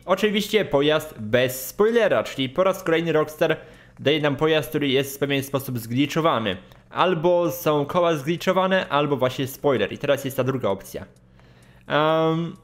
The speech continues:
no cóż. Ciekawe, czemu właśnie takiej opcji normalnie w grze nie ma, tylko muszą właśnie takie, e, akcje odwalać. Dobra, ale my sobie teraz przechodzimy do premii. Ale najpierw wyjdę sobie na zewnątrz i wtedy dopiero wam pokażę.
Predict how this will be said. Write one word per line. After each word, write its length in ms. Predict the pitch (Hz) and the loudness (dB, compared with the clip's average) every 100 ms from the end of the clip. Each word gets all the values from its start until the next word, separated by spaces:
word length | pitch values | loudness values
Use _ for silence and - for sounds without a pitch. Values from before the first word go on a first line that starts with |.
| _ - | _ -6
no 140 | 240 | -4
cóż. 380 | 226 101 - - - - _ - | -4 -6 -10 -14 -18 -20 _ -20
Ciekawe, 320 | - 233 254 247 | -4 0 2 2
czemu 220 | 226 208 | 2 2
właśnie 200 | 190 185 | 0 -2
takiej 300 | 165 170 - | -4 -4 -2
opcji 340 | 156 165 165 | -2 -2 -2
normalnie 320 | 139 127 143 | -2 0 0
w 120 | 120 104 | -2 -6
grze 340 | 107 101 113 | -10 -2 0
nie 160 | 101 123 | 2 2
ma, 120 | 135 | 0
tylko 200 | 131 117 | -2 -4
muszą 300 | 127 - 117 | -4 -4 -2
właśnie 240 | 120 - | -2 -2
takie, 300 | 120 - 113 - - - - - | -4 0 -2 -4 -16 -20 -20 -20
e, 80 | - | -8
akcje 440 | - 127 - - 120 | -2 -2 -2 -2 -2
odwalać. 480 | 113 117 104 - | 2 0 0 -2
Dobra, 260 | 170 165 98 - - | 0 0 -2 -6 -10
ale 180 | - 151 | -2 0
my 140 | 196 226 | 2 0
sobie 240 | - 180 | 0 0
teraz 320 | 190 185 185 | 2 0 -2
przechodzimy 520 | - 170 175 147 170 156 | -10 -4 -2 -2 -2 2
do 420 | 139 147 147 - - _ | 2 2 -2 -12 -20 _
premii. 480 | 294 269 131 104 101 - - - _ _ | 2 2 0 -4 -6 -14 -20 -20 _ _
Ale 220 | - 165 | 0 0
najpierw 300 | 196 247 214 | 2 2 0
wyjdę 280 | 151 214 190 | 2 2 0
sobie 200 | 185 170 | -2 -2
na 100 | 156 | -2
zewnątrz 600 | 131 117 107 113 123 - - - _ - - - _ _ - | 2 0 0 -2 -4 -8 -14 -20 _ -20 -20 -20 _ _ -6
i 460 | 220 240 240 247 247 | 0 2 2 2 0
wtedy 260 | 233 156 | 0 0
dopiero 300 | 113 113 - | 0 0 -2
wam 140 | - 104 | -2 -4
pokażę. 420 | 104 95 98 95 | -4 -4 -4 -10